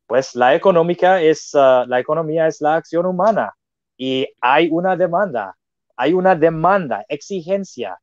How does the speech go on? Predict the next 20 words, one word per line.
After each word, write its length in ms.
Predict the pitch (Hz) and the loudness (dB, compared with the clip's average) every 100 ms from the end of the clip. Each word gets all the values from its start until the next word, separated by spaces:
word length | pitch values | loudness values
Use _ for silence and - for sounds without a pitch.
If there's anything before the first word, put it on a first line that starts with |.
| _ _ _ _ | _ _ _ _
en 140 | 131 | -2
los 160 | 147 147 | 0 0
mercados 480 | 156 131 131 156 147 | -2 2 2 2 2
para 220 | 131 156 | 2 2
drogas, 600 | 131 143 117 101 98 - - | 4 2 2 -2 -8 -14 -14
¿ok? 180 | 113 147 | -4 -4
Así 280 | 131 127 175 | -4 -6 -10
mismo 360 | 156 170 - 175 | -8 -8 -4 -2
como 280 | 165 160 143 | 0 2 2
hay 280 | 147 151 - | 2 -2 -4
exigencia 1080 | 151 160 - 165 135 202 202 - 120 113 139 _ _ _ - | -6 -6 -6 -8 -4 -2 -2 -6 -2 0 0 _ _ _ -4
en 100 | 131 | 0
los 200 | 139 - | 0 0
mercados 500 | 135 131 120 139 143 | -2 0 2 2 2
para 240 | 131 127 135 | 2 2 0
el 120 | 113 | -2
alcohol, 540 | 113 110 175 185 110 95 _ _ _ | -6 -4 2 2 2 -4 _ _ _
para 140 | 120 117 | 0 2
los 200 | 120 117 | 0 -2
cigarros. 640 | 143 139 185 127 104 98 | -2 2 2 2 -4 -12